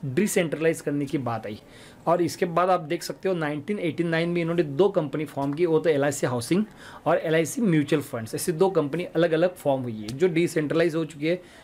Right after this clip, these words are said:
डिसीजन मेकिंग इनके अलग-अलग हो चुके हैं। उसके बाद आप देख सकते हो गाइस, नाइनटीन नाइंटी सेवन में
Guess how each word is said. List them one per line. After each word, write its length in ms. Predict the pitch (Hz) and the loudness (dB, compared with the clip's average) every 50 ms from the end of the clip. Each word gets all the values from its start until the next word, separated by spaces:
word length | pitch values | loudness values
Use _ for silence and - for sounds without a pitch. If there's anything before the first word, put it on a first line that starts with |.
| - - - | -12 -6 0
डिसीजन 440 | 135 147 139 - 175 160 175 185 185 | 2 2 2 2 0 2 2 2 2
मेकिंग 460 | 175 156 147 143 - - - 180 190 | 2 0 -2 -2 -4 -6 -12 -8 -4
इनके 340 | 175 156 143 135 - 180 180 | -2 -2 -2 2 2 2 4
अलग-अलग 420 | - 156 151 151 151 156 160 139 | 4 2 2 2 4 4 4 2
हो 120 | 127 139 | 2 0
चुके 240 | 123 - 113 - 110 | -2 -4 -10 -12 -12
हैं। 120 | 95 - - - - - - - - - - - - - - - - - - - - - | -14 -14 -16 -18 -20 -20 -20 -20 -20 -20 -20 -20 -20 -20 -20 -20 -20 -20 -20 -16 -4 -4
उसके 220 | 156 147 - 214 | -4 2 2 2
बाद 400 | 196 175 165 165 175 185 180 - - - - - - - - - - | 4 4 2 2 2 0 -2 -6 -14 -20 -20 -20 -20 -20 -14 -4 -2
आप 160 | 156 156 143 | -2 0 2
देख 160 | 151 180 180 | 2 2 2
सकते 260 | - 170 156 - 190 | 0 -6 -4 -4 -2
हो 60 | 180 | 2
गाइस, 260 | 175 170 180 190 175 151 | 2 2 2 2 0 -2
नाइनटीन 840 | 143 139 139 135 131 135 147 160 165 - - 202 226 262 247 - - - - - - - - | -2 -2 0 0 0 -2 -2 -2 -4 -4 -4 -2 -2 0 -2 -2 -6 -16 -20 -20 -20 -8 -2
नाइंटी 300 | 151 143 147 156 156 185 | 0 0 0 0 -2 -2
सेवन 320 | 180 - - 170 170 170 160 | -4 2 2 2 2 2 0
में 240 | 151 139 123 110 | -2 -4 -4 -6